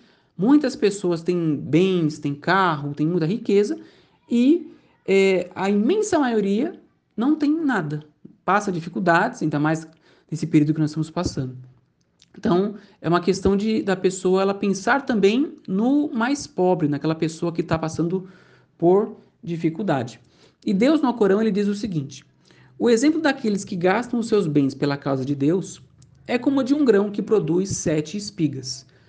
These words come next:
contendo cada espiga cem grãos. Deus multiplica ainda mais a quem lhe apra-, apraz, porque é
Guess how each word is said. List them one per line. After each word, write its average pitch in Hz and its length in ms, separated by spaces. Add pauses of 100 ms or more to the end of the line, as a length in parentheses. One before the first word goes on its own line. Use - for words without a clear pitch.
(140)
contendo 220 540
cada 175 260
espiga 170 600 (240)
cem - 260
grãos. - 540 (480)
Deus 226 300
multiplica 226 800
ainda 269 320
mais 214 340
a 214 60
quem 208 160
lhe 214 80
apra-, 165 420
apraz, 170 640 (260)
porque 262 380
é 214 300